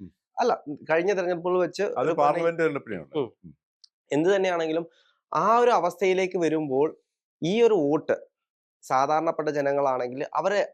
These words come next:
Speaker 2: ആന്റി പിണറായി സ-, കൊണ്ടു നടക്കുന്ന ആളുകളായിരിക്കും കൂടുതലും ബി ജെ പിയിലുള്ളവർ. അപ്പൊ എങ്ങനെയെങ്കിലും പിണറായി വിജയൻ സർക്കാരിനെ അടിച്ചൊതുക്കാനല്ലേ അവര് നോക്കുന്നത്. അപ്പൊ അവര്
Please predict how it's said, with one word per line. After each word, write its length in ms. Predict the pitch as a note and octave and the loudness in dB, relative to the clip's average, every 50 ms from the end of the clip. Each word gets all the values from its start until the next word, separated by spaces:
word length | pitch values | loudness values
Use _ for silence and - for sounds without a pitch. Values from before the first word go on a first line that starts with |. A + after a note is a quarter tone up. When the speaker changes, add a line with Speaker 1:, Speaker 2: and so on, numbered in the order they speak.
| _ D#3 | _ -4
Speaker 2:
ആന്റി 400 | D#3+ F3 F#3 G3 G3 F#3 G3 G3+ | -4 -2 -2 -2 -4 -6 -6 -6
പിണറായി 380 | F#3+ F#3+ D#3+ D3+ D#3 D3+ D3+ | -6 -6 -4 -2 0 0 0
സ-, 120 | D3 - E3+ | -2 -4 -12
കൊണ്ടു 280 | D3 _ - C#3+ D3 | -14 _ -8 -4 -4
നടക്കുന്ന 280 | D3 C#3+ C#3 C#3 C#3 C3 | -4 -4 -6 -8 -6 -6
ആളുകളായിരിക്കും 580 | B2 B2+ C3 B2 B2+ A#2+ A2+ G#2 - _ _ _ _ - | -4 -2 -2 -2 -2 -4 -4 -6 -8 _ _ _ _ -6
കൂടുതലും 320 | G3 F3+ F3 F3 F3+ F3 | -4 -2 -2 -2 -4 -2
ബി 180 | D3+ D3+ D3+ D#3 | -2 -2 -2 -2
ജെ 140 | D3 D#3+ D#3+ | 0 -2 -2
പിയിലുള്ളവർ. 420 | D#3+ D#3+ D3+ B2+ A2+ G2 F#2+ F#2+ _ _ _ _ _ _ - | -2 -4 -4 -4 -4 -6 -8 -14 _ _ _ _ _ _ -6
അപ്പൊ 140 | - E3 A3+ | -2 0 0
എങ്ങനെയെങ്കിലും 720 | G3+ F#3 E3+ F3+ G3 G#3+ A#3 A#3+ A#3+ A#3+ A3 A#3 A#3+ A3 | 2 2 2 2 4 4 4 4 4 2 2 0 -2 0
പിണറായി 360 | G3 F#3+ F3 F3 F3 F3 G3 G3 | -2 -4 -2 0 2 2 2 2
വിജയൻ 300 | G3 G3+ F#3 G3+ G3+ G3+ | 0 -2 -2 -4 -4 -2
സർക്കാരിനെ 680 | - F#3 E3 D#3+ - - F3 F3 E3+ E3+ E3+ F#3 F#3 | -2 -2 -2 -2 0 2 4 4 4 2 2 -2 0
അടിച്ചൊതുക്കാനല്ലേ 920 | F3 C#3+ C#3 D#3 E3 - - G3 F#3 F#3 F3+ - F#3 F3+ F3 E3+ E3 E3 | 2 2 0 0 -4 -2 -2 0 0 0 -2 -2 -4 -2 -2 -2 0 0
അവര് 180 | D#3 D3+ D3+ | -2 -2 -2
നോക്കുന്നത്. 380 | D3+ C#3+ C3 - C3 B2 A2+ - _ - _ _ | -2 -4 -4 -4 -4 -6 -6 -6 _ -16 _ _
അപ്പൊ 140 | C#3 D#3 G3 | -2 2 2
അവര് 360 | G3+ G3+ G3+ A3 A#3 A3+ F3 | 2 4 6 4 4 4 2